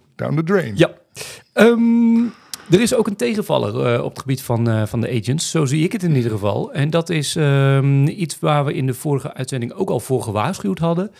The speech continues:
Speaker 2: Wat als A I zich gaat bemoeien tegen verkiezingen?
Speaker 1: Ja.
Speaker 2: Ehm,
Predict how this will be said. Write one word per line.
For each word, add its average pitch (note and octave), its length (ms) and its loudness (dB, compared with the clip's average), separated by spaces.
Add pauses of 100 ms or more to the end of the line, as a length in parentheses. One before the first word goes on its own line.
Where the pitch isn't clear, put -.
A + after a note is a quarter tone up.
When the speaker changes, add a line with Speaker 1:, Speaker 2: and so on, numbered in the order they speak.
(520)
Speaker 2:
Wat B2+ 420 -4
als C3 340 -2 (280)
A B2 120 -2
I A#2+ 80 -2
zich G#2+ 260 -6
gaat G2+ 220 -10
bemoeien G2+ 420 -4
tegen F#2+ 540 -10
verkiezingen? C3 580 -6 (1800)
Speaker 1:
Ja. - 280 0 (360)
Speaker 2:
Ehm, A#2+ 680 0